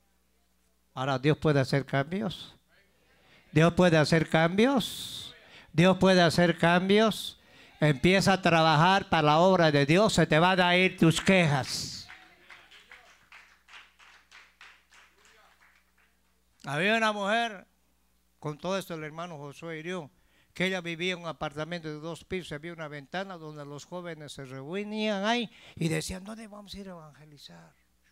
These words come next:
Y los jóvenes decían, "Vamos a ir allá, vamos a ir allá". Ahí se partían los tratos. Y la mujer empezó a hablar con Dios, le dijo, "Señor,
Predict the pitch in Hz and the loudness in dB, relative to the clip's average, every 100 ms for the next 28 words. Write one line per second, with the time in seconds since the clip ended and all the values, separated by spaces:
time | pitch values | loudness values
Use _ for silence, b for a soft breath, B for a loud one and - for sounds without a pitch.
0 | _ _ _ b b b 165 156 135 170 | _ _ _ b b b -14 -14 -14 -14
1 | 147 127 156 165 180 170 156 147 180 170 | -14 -16 -18 -18 -20 -20 -20 -20 -18 -20
2 | - b - 160 160 156 151 160 175 151 | -20 b -20 -20 -20 -20 -20 -16 -16 -16
3 | b b 139 135 131 127 - 139 127 110 | b b -16 -16 -16 -18 -16 -16 -16 -18
4 | - 107 107 143 165 170 170 170 151 151 | -18 -20 -18 -16 -16 -16 -16 -14 -16 -16
5 | 143 180 175 170 131 143 139 147 139 139 | -14 -14 -14 -20 -20 -20 -16 -16 -14 -14
6 | 135 - 120 131 127 123 135 131 123 - | -16 -20 -20 -20 -20 -20 -20 -20 -20 -18
7 | 127 151 175 165 | -16 -12 -12 -14